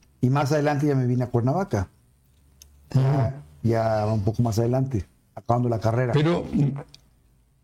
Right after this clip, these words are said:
Speaker 2: a Mireia la conociste a los tres años.
Speaker 1: La conocí, bueno, pasa que éramos, ¿sabes
Speaker 2: A
Speaker 1: qué?
Speaker 2: ver,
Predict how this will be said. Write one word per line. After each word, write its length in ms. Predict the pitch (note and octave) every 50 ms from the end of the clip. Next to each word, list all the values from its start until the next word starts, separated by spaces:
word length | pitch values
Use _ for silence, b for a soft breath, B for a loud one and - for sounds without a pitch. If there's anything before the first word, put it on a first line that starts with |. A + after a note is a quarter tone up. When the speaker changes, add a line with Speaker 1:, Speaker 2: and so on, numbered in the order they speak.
| _ -
Speaker 2:
a 120 | D3+ D3+
Mireia 480 | D3+ D#3 D#3 E3 F#3+ B3 D4 D#4+ D4+ B3+
la 120 | A#3 G3
conociste 480 | D3 D#3 D#3 D#3 D#3+ F3 A3 A#3 A3+ -
a 60 | G#3+
los 180 | F#3 D3+ C3 C#3
tres 280 | - A3 A3 F#3+ -
años. 340 | A3+ B3 C#4 C#4+ C4+ A#3+ F#3+ - - - - _ _ - _ _ _ _ _ _ _ _ _ _ _ _ _ _ _ _ _ _ _ _ _
Speaker 1:
La 120 | - A#2
conocí, 420 | - D#3+ F3+ F#3+ D#3+ G3+ B3 C4 -
bueno, 200 | A3 G#3 A#3+ A#3+
pasa 200 | - - A#3 A#3 -
que 60 | B3
éramos, 440 | A#3 A#3+ A3+ A3 A3+ F#3 - - - -
¿sabes 200 | D3 G3 G3+ C3
Speaker 2:
A 80 | - -
Speaker 1:
qué? 60 | C#3
Speaker 2:
ver, 280 | C#3+ D#3+ D3 A2+ G#2